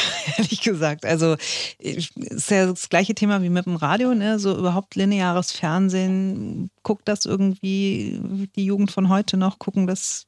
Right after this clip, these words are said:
Leute in zehn, zwanzig Jahren noch? Ist sowieso die Frage, ne? Also, wohin die Reise da geht. Und von daher wundert mich das nicht, dass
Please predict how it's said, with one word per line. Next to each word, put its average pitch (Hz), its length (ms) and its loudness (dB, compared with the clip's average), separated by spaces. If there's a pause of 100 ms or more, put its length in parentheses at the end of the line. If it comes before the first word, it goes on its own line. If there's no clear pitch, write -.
Leute 180 360 2
in 175 180 2
zehn, 190 300 2
zwanzig 180 420 0
Jahren 202 240 2
noch? 233 240 -2
Ist - 140 -20
sowieso 185 340 -6
die - 140 -4
Frage, 143 340 -2
ne? 240 260 -2
Also, 160 240 0
wohin 165 240 0
die 160 80 0
Reise 156 320 -2
da 143 140 0
geht. 156 340 -2
Und 156 280 0
von 170 100 0
daher 156 240 4
wundert 185 300 4
mich 196 160 2
das 190 180 -2
nicht, 180 220 -2
dass - 240 -4